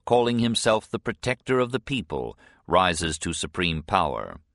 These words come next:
Consider the history of Rome. The more Plato thinks of it,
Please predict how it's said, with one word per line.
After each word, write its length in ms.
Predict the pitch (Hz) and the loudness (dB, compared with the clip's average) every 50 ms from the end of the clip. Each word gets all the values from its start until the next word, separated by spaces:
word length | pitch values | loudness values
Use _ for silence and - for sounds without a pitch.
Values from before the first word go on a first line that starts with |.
| _ _ _ _ _ _ _ _ _ _ _ _ _ - | _ _ _ _ _ _ _ _ _ _ _ _ _ -4
Consider 420 | 95 87 - - 165 82 69 67 | -4 -2 0 0 0 0 -2 -2
the 140 | 64 67 71 | -4 -2 -2
history 400 | 85 90 - - - 73 71 69 | -2 -2 -2 -4 -4 -2 -2 -2
of 140 | 69 67 76 | -2 0 0
Rome. 500 | 90 117 127 107 73 57 52 60 73 80 _ _ _ _ _ _ _ _ _ _ _ _ _ _ _ _ _ _ _ _ _ _ _ _ _ _ _ - | 0 0 0 -2 -4 -6 -10 -14 -18 -20 _ _ _ _ _ _ _ _ _ _ _ _ _ _ _ _ _ _ _ _ _ _ _ _ _ _ _ 2
The 60 | 151 | 2
more 200 | 165 208 247 262 | 4 4 4 4
Plato 380 | - - 170 139 110 107 95 90 | 4 2 2 4 4 2 2 2
thinks 320 | - 180 185 143 - - | 2 0 0 0 -2 -4
of 140 | 78 71 65 | -4 -4 -4
it, 100 | 82 | -6